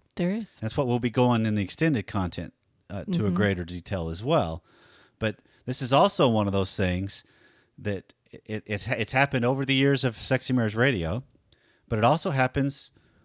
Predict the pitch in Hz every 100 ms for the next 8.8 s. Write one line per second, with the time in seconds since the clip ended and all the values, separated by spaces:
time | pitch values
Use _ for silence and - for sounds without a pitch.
0 | _ 113 117 139 127 123 190 98 - -
1 | - 190 170 135 160 147 - 143 180 165
2 | 82 - - - - _ _ _ _ -
3 | 113 160 - 196 240 123 - - - -
4 | - - _ _ _ _ _ _ - 113
5 | 120 113 160 165 131 156 156 143 147 139
6 | - 127 120 131 123 110 117 101 104 98
7 | - 120 110 101 - 101 98 98 107 101
8 | - 92 85 85 - 87 139 -